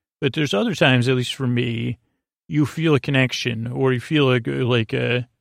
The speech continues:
or you're with a group of people that you don't know, experiencing something. It could be just in a museum, and there is some sort of, uh, connection.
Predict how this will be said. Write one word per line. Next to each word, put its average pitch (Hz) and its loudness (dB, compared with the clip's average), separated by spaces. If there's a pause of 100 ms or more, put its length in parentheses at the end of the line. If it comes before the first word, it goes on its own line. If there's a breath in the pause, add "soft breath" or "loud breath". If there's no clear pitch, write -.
(120)
or 143 2
you're 143 2
with 151 2
a 151 2
group 135 -2
of 127 0
people 127 -4 (680)
that 135 0
you 143 0
don't 135 4
know, 117 2
experiencing 135 0
something. 131 -4
It 135 -4
could 180 -2
be 147 0
just 127 -4
in 127 0
a 120 2
museum, 127 -2 (800)
and 147 2
there 160 0
is 180 4
some 139 0
sort 123 2
of, 117 -4
uh, 120 -2
connection. 120 -2